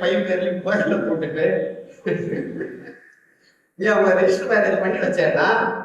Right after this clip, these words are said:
அவங்களுக்கு வாழ்க்கை பூரா அந்த பணமே பூர்வமா தான் இருக்கும் சில நேரங்கள்ல. இல்லையா? நம்ம அந்த மாதிரி பண்ண முடியாது. முடியலையே. ஏன்னா, உலகம், உலகம் அவங்க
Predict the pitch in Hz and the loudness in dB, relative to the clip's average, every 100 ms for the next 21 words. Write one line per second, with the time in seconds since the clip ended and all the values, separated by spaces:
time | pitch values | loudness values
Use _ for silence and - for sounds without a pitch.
0 | - - 196 220 214 196 240 240 240 240 | -10 0 2 2 2 2 2 2 2 2
1 | 233 226 208 196 208 220 220 208 196 196 | 2 2 2 0 0 0 2 2 2 0
2 | 220 208 185 185 185 180 180 147 156 151 | 2 4 4 4 4 2 0 0 2 2
3 | 165 175 170 160 160 - - 170 160 170 | 2 2 2 2 0 -4 -10 -12 -2 0
4 | - - - - 180 175 - - _ _ | 2 0 -4 -4 -4 -4 -8 -18 _ _
5 | _ _ _ _ _ _ - 214 214 - | _ _ _ _ _ _ -4 2 4 4
6 | - - 311 320 320 330 320 - - - | 4 2 2 2 2 2 2 4 2 0
7 | - - - - - 277 196 214 - - | -4 -10 -16 -14 -8 -6 -2 0 0 -2
8 | - - - - - - - - - - | -6 -12 -10 -4 -2 0 -4 -6 -14 -20
9 | - - _ _ _ _ _ _ _ _ | -20 -20 _ _ _ _ _ _ _ _
10 | _ _ _ _ _ _ - 185 - - | _ _ _ _ _ _ -2 2 2 2
11 | - - - - - _ 196 226 202 185 | -2 -6 -10 -16 -20 _ 0 2 2 2
12 | 190 190 - - - _ _ _ _ _ | -2 -4 -10 -16 -20 _ _ _ _ _
13 | - 185 190 170 160 160 | -2 0 2 2 2 2